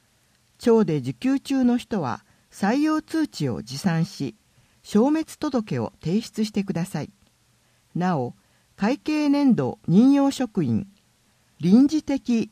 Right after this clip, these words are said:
任用職員の人は、共済の種別によって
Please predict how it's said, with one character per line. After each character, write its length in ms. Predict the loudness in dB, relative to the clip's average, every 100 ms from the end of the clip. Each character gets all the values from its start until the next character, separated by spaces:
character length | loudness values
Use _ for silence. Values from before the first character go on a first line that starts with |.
| -2
任 300 | 6 8 8
用 220 | 4 2
職 360 | -2 -6 0 4
員 180 | 6 4
の 120 | 2
人 280 | -4 -6 -4
は、 180 | -4 -10 _ _ _ _ _ _
共 240 | 2 2
済 280 | 0 0 2
の 160 | 2 2
種 180 | -2
別 320 | -2 -4 -2 0
に 120 | 0
よ 100 | -2
っ 20 |
て 400 | -6 -8 -8